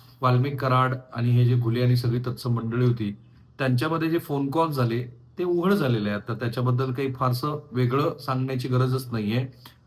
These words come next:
पण धनंजय मुंडे यांच्या संदर्भामध्ये मात्र त्यांचा या प्रकरणामध्ये थेट सहभाग आहे, असं उघड झालेलं नाही. पण धनंजय मुंडे यांच्यावरती आरोप काय?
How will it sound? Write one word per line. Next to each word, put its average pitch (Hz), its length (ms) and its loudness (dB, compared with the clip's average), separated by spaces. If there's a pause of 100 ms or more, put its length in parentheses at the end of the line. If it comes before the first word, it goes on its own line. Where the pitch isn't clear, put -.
(140)
पण 170 180 -2
धनंजय 160 340 2
मुंडे 185 240 0
यांच्या 160 280 -2
संदर्भामध्ये 139 680 0
मात्र 123 380 0 (520)
त्यांचा 139 340 0
या 165 160 2
प्रकरणामध्ये 143 640 -4
थेट 190 760 -2
सहभाग 156 500 0
आहे, 127 220 4
असं 120 240 -2
उघड 120 320 2
झालेलं 95 340 -4
नाही. 87 140 -16
पण 131 140 -8
धनंजय 160 260 0
मुंडे 170 220 -2
यांच्यावरती 160 340 -2
आरोप 139 240 0
काय? 117 220 -2